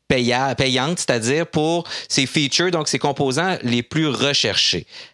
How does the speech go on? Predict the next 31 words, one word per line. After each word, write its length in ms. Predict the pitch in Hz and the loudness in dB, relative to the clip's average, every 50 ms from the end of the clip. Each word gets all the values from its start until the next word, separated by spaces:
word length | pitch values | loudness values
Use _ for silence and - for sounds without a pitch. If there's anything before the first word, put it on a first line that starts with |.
| _ - | _ 0
Charles, 240 | - 170 185 208 196 | 2 2 2 2 0
c'est 100 | - - | 0 0
quoi 120 | - 226 | 0 0
qui 60 | - - | 0 0
s'est 80 | 180 | 0
passé 240 | - 147 135 131 180 | 2 0 0 2 2
avec 120 | 160 147 131 | 0 0 0
Strava ? 320 | - - 127 123 117 123 | 0 0 0 0 2 2
Euh, 840 | 147 156 156 160 160 156 151 139 131 123 120 120 117 117 113 113 113 110 | 0 0 0 0 0 0 2 2 2 2 2 0 0 0 0 0 0 0
c'est 280 | - - - - - 131 | -2 -2 -4 -2 0 0
arrivé 180 | 117 120 139 | 0 2 2
il 60 | 156 143 | 2 0
y 40 | |
a 40 | 117 | 0
quelques 180 | - 147 131 127 | 0 0 0 2
jours, 220 | 131 151 156 165 | 0 0 0 0
puis 100 | - - - | -2 -2 0
c'est 60 | 120 | 0
arrivé 180 | 107 120 160 | 0 0 0
comme 160 | 165 156 123 117 | 0 0 0 2
du 80 | 107 | 2
jour 140 | 123 147 143 | 0 2 2
au 40 | 139 | 2
lendemain, 260 | 131 123 113 120 135 | 0 0 0 0 0
ils 120 | 143 139 123 | 0 0 0
ont 40 | 113 | 0
annoncé, 300 | 104 107 104 104 - 139 | 0 0 0 0 0 0
ils 20 | 123 | 0
ont 80 | 104 | 0
dit, « 140 | 95 107 117 - | 0 -2 -2 0
OK, 180 | - 117 - | -2 0 0